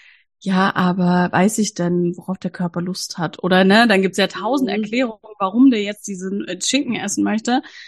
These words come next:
Speaker 1: äh, mit irgendwie Hormonen und, und, und die, die Bakterien, die du hast und bla, bla, bla. Anstatt einfach zu sagen, „Hier, vielleicht braucht er das einfach.“
Speaker 2: Ja, vielleicht ist es gerade einfach richtig. Ja, also wir sind halt wirklich sehr, der Körper weiß das wirklich und der weiß das auch, also davon bin ich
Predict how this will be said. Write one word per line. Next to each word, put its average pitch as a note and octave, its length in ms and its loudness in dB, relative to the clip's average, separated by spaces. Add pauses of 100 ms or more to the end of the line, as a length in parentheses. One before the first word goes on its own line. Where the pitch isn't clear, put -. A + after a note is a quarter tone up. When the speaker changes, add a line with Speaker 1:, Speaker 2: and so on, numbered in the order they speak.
(240)
Speaker 1:
äh, G3 100 2
mit G3+ 220 4
irgendwie F#3+ 320 2
Hormonen G3 640 2
und, F#3+ 300 -10
und, G3 240 -10
und F#3 180 -10
die, G3 200 -10
die G3 180 -12
Bakterien, G3+ 520 -4
die G3 80 -8
du F#3+ 140 -10
hast F#3+ 200 -8
und G3 80 -16
bla, F#3+ 120 -6
bla, F#3+ 140 -10
bla. G3+ 180 0 (1000)
Anstatt G3+ 260 4
einfach F#3 160 2
zu F#3 120 -4
sagen, F3 160 4
„Hier, F3+ 100 0
vielleicht - 460 -10 (540)
braucht - 200 0
er - 40 -8
das - 180 -14
einfach.“ - 300 -20 (160)
Speaker 2:
Ja, - 200 4 (120)
vielleicht C4+ 240 4
ist D4 100 6
es F4 100 4
gerade - 220 0
einfach C#4+ 340 -4
richtig. - 440 -14 (280)
Ja, F3+ 200 -2 (300)
also G#3+ 240 4
wir B3+ 100 2
sind A3+ 160 0
halt G#3 160 0
wirklich G#3 400 -4
sehr, G#3+ 380 0 (260)
der G#3 80 0
Körper A#3 360 -2
weiß - 260 -4
das D#3 200 -8
wirklich E3 340 -6
und G3+ 60 -4
der G#3+ 120 0
weiß F3+ 220 0
das B3 120 -8
auch, - 320 -4
also F3+ 180 0
davon F3 300 2
bin F#3 100 -2
ich - 160 -10